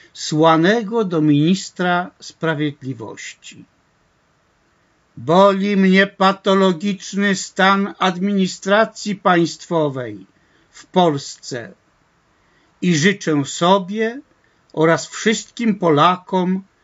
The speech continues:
sprawiedliwości we własnej ojczyźnie. Oj, chmielu, chmielu, ty rozbójniku, rozbziułeś dziedzice na pasterniku.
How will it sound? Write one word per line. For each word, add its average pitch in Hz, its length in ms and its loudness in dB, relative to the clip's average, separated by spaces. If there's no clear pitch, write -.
sprawiedliwości 165 1300 -2
we 151 160 -2
własnej 143 680 -2
ojczyźnie. - 880 -10
Oj, 147 200 -2
chmielu, 202 640 0
chmielu, 160 800 -2
ty 170 200 2
rozbójniku, 156 1160 -2
rozbziułeś 175 920 2
dziedzice 190 920 0
na 165 140 2
pasterniku. 143 1300 -4